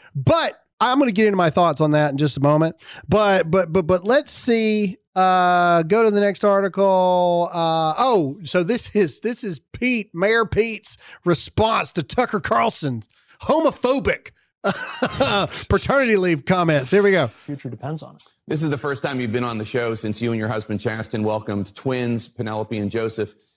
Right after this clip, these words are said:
Speaker 3: into your family. Uh, you just returned from paternity leave,
Speaker 1: Mm-hmm.
Speaker 3: which Congress is debating right now. Some conservatives have been citing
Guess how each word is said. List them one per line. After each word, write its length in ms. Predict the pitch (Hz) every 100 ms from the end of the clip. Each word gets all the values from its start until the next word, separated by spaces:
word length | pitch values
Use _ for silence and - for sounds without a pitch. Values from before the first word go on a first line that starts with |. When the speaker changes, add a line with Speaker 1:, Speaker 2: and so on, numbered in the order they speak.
| _ _ -
Speaker 3:
into 480 | 156 165 - 160 135
your 300 | 117 113 107
family. 800 | - 143 143 139 139 135 127 123
Uh, 140 | 117
you 140 | 139 175
just 200 | 208 156
returned 440 | 151 156 147 139
from 240 | 143 123 113
paternity 600 | - 123 147 185 135 104
leave, 460 | 101 98 131 - _ _
Speaker 1:
Mm-hmm. 240 | 247 226 220
Speaker 3:
which 80 | -
Congress 360 | 143 143 123
is 120 | 127
debating 440 | 117 110 127 135 127
right 180 | 113 107
now. 180 | 110 113
Some 220 | 147 147
conservatives 720 | 131 113 123 120 120 113 104
have 160 | 110 104
been 100 | 107
citing 600 | - 117 113 110 107